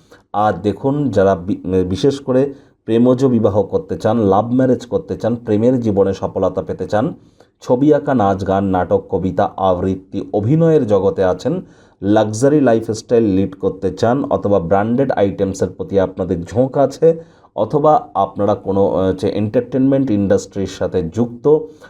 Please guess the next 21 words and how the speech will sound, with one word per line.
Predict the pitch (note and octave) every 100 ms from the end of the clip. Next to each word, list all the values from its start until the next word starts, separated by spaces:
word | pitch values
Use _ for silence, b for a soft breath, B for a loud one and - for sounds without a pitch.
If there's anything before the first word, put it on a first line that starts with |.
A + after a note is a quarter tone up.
| B
অথবা | - A2 C#3 C3
আপনাদের | - G2+ G#2 G2 G2
হয়তো | F#2+ G2 C3
মানসিক | A2 F#2 A2+ A#2+ - D3+ -
সুখকে | - C3+ C3+ _ F3+
যদি | B2 G#2 G2+
আপনারা | F#2 - G2+
বৃদ্ধি | F2+ F#2 F2 G2+
করতে | F2 F#2 - F2+
চান, | - A#2+ D#3 D#3 B B B _
তাহলে | A2 A2+ C#3+
কিন্তু | C#3+ C#3+ C#3+ G2
ডোপামিন | G#2+ B2 C#3 C3
হরমোনের | G2+ G2+ G2+ F#2+
ইনক্রিজ | F#2+ F#2 B2 A#2+
যদি | G2+ F#2
করতে | F#2+ - F#2
চান, | - B2 D#3+
তাহলে | - F#2+ G2
কিন্তু | F#2+ G2 G2
অবশ্যই | F2+ F#2+ D3 - D#3+ F2